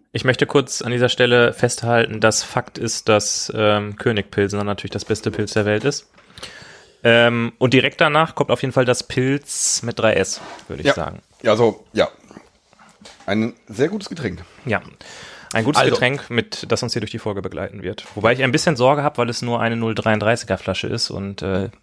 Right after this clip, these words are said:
Speaker 1: du sagst ja immer, „Was hast du heute wieder für einen Zug drauf?“
Speaker 2: Ich hab dich vorher
Speaker 1: Du
Speaker 2: gefragt.
Speaker 1: kennst ja meinen Zug.
Speaker 2: Ich hab dich vorher gefragt.
Speaker 1: Mhm.
Speaker 2: Das, äh,
Speaker 1: Sonst bediene ich mich hier an dem, äh, Schnapsregal, was nicht weit von mir wegsteht.
Speaker 2: Das, äh, kannst du tun, das kannst du tun, ja. Ähm, also, äh, du hast noch was auf den Stack gelegt.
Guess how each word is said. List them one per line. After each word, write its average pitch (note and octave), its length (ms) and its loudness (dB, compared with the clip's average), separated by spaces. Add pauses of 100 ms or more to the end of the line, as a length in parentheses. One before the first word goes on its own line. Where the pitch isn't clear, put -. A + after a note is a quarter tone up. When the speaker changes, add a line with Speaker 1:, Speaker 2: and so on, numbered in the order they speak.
(260)
Speaker 1:
du - 80 -8
sagst A2 220 2
ja G#2+ 60 4
immer, G2+ 300 2
„Was G2+ 140 0
hast - 180 -2
du A#2+ 80 0
heute C3+ 240 0
wieder B2 120 0
für - 120 -6
einen A2+ 80 -2
Zug - 280 -8
drauf?“ - 300 2 (380)
Speaker 2:
Ich G2 140 -6
hab - 300 0
dich C3 200 -8
vorher G3 180 4
Speaker 1:
Du G#3+ 60 0
Speaker 2:
gefragt. C#3+ 180 2
Speaker 1:
kennst G2 140 2
ja F#2 60 0
meinen F2+ 180 -4
Zug. - 280 -8
Speaker 2:
Ich - 100 -4
hab D3+ 100 -4
dich - 160 -16
vorher D#3+ 180 -4
gefragt. A2+ 380 -4
Speaker 1:
Mhm. F#2+ 140 -12 (540)
Speaker 2:
Das, - 220 -12
äh, G#2+ 260 0
Speaker 1:
Sonst B2+ 240 2
bediene C#3+ 200 4
ich C#3+ 100 -4
mich C3+ 120 0
hier B2 320 4
an A#2 220 0
dem, A#2 460 0
äh, G#2+ 440 2
Schnapsregal, G2 600 -2
was G#2+ 140 -4
nicht G#2+ 140 -8
weit G2+ 160 0
von G#2+ 120 -6
mir G2 100 -2
wegsteht. - 420 -4 (100)
Speaker 2:
Das, A2+ 260 -2
äh, A#2+ 80 -4
kannst - 200 -2
du D3 40 -14
tun, G#2 260 -8
das - 140 -14
kannst - 160 -8
du - 20 -10
tun, G2 220 -10
ja. F#2+ 120 -4 (560)
Ähm, B2 680 4
also, G#2 600 4
äh, G#2 180 2
du A2+ 120 2
hast D3+ 120 -2
noch D3+ 80 -2
was D#3 100 -2
auf C3 120 -4
den B2+ 100 -4
Stack - 180 -4
gelegt. F#3 420 -2